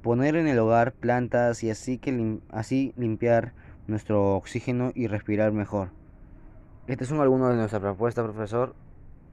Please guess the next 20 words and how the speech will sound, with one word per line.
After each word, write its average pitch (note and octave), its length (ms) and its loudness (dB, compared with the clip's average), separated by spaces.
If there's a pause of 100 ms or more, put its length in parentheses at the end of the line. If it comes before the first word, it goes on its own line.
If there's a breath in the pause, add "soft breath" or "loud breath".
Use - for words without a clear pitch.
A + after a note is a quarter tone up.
y C3 160 0
esto, A#2 380 2 (960 loud breath)
esto C3+ 420 0
se B2+ 100 -2
debe A#2+ 420 4
a G2+ 560 4 (360)
lo A#2 200 -2
que A#2 140 -4
tenemos B2 680 -2
en A2+ 140 -6
contaminación G2+ 760 -4
en A2 80 -2
nuestra G#2 200 -6
comunidad. F2+ 480 -6 (1200 soft breath)
Bueno, G2 260 -2
gracias B2+ 300 10
por B2 120 6
llegar A#2 260 6
hasta A#2+ 220 4
aquí. B2+ 360 -6